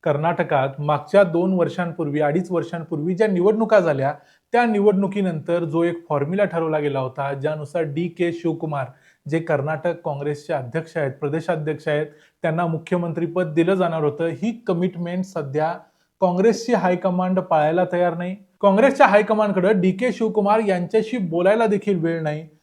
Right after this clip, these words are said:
ते त्यांच्याबद्दलच्या अनेक गोष्टी बोलत आहेत, सांगत आहेत, ते या गोष्टीची आठवण करून देत आहेत, पण तरी देखील काँग्रेसचा कोणताही नेता त्यांच्याबरोबर बोलायला तयार होत नाही. कारण काँग्रेसकडं आता कर्नाटकमध्ये पूर्ण बहुमत आहे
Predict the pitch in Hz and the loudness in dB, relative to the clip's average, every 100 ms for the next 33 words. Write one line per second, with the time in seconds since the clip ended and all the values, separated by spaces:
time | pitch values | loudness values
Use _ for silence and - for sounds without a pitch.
0 | _ _ 190 190 190 165 170 180 175 160 | _ _ 2 2 0 -2 0 0 0 -2
1 | 170 170 180 147 165 170 165 165 185 156 | -2 -2 -2 -2 -4 -4 -4 -2 -4 -2
2 | 151 165 160 151 165 165 - 143 160 165 | -2 -2 -2 -2 -4 -6 -6 -4 -4 -2
3 | 156 160 160 190 185 180 - - 165 170 | -2 -2 -2 0 0 0 -6 -6 0 2
4 | 175 165 160 190 185 190 - 208 240 233 | 2 0 -4 -6 2 2 2 0 2 0
5 | 214 196 180 165 170 - _ _ - 233 | 2 0 0 0 -2 -8 _ _ -6 -2
6 | 202 196 190 175 185 196 196 160 165 165 | 0 0 2 0 0 -2 -2 -4 -6 -4
7 | 185 170 147 160 156 156 135 175 - 143 | -6 -6 -8 -6 -6 -8 -8 -8 -8 -6
8 | 156 147 147 143 135 139 147 135 139 135 | -4 -2 -2 -2 -2 -2 -2 -2 -2 -2
9 | 131 131 160 - _ _ _ _ - 151 | -4 -8 -12 -20 _ _ _ _ 2 4
10 | 165 151 180 - 147 139 160 175 - 160 | 4 0 -8 -6 -4 -2 -4 -4 -6 -2
11 | 175 175 139 160 160 139 147 147 156 147 | -2 -2 -8 -8 -8 -6 -6 -6 -8 -8
12 | 139 170 170 185 185 185 196 196 - _ | -8 -8 -6 -4 -2 -2 -4 -6 -20 _
13 | _ 143 135 175 180 180 170 | _ 0 2 2 0 0 -2